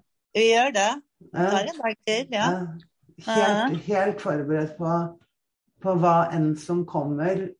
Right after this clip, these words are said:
Speaker 2: i dag.
Speaker 1: Ja.
Speaker 2: Eller? Ja.
Speaker 1: Ja.
Speaker 2: Ja.
Speaker 1: Mm.
Speaker 2: Med tillatelse til å gjøre som du vil.
Speaker 1: Ja, takk. <laughs>
Speaker 2: Ja.
Speaker 1: Nei, ikke si det.
Speaker 2: Nei, nei, men, nei.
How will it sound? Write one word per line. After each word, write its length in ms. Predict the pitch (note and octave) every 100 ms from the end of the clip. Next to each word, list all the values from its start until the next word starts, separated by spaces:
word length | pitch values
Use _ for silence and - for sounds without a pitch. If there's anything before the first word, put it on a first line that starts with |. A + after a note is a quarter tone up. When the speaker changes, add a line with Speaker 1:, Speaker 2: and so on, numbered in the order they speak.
| _ -
Speaker 2:
i 180 | E3+ D#3
dag. 340 | D#3 F#3 A3 - _ _ _ _ _ _ _ _ _ _ _ _
Speaker 1:
Ja. 140 | G3 F#3
Speaker 2:
Eller? 340 | G#3 A3+ - - _ _ _
Ja. 160 | E3+ F#3
Speaker 1:
Ja. 180 | E3+ F3 - _ _ _
Speaker 2:
Ja. 220 | - E3+ E3+ - _ _ _ _ _
Speaker 1:
Mm. 500 | G#3 G#3 F3+ E3+ F#3 - _ _ _ _ _ _ -
Speaker 2:
Med 260 | F#3 F3
tillatelse 760 | G#3 F#3+ E3 C#3+ - D3+ D#3+ D#3+
til 100 | E3
å 160 | E3+
gjøre 200 | E3+ C#3+
som 180 | C#3+ C#3+
du 100 | D3+
vil. 220 | C3 B2+ - _ _ _ _ _ _ _ _ _ - - _ _ _
Speaker 1:
Ja, 180 | F#3+ F#3+
takk. 320 | G3 F3 F3+ -
<laughs> 80 | -
Speaker 2:
Ja. 300 | C#4 - A#3 D#3+
Speaker 1:
Nei, 240 | F3 G#3+
ikke 160 | - A3
si 220 | - G#3
det. 160 | G3 G#3 B3 - -
Speaker 2:
Nei, 200 | G#3+ A#3+ C#4
nei, 240 | C4+ C4+
men, 240 | C4 B3+ -
nei. 340 | A#3 A#3+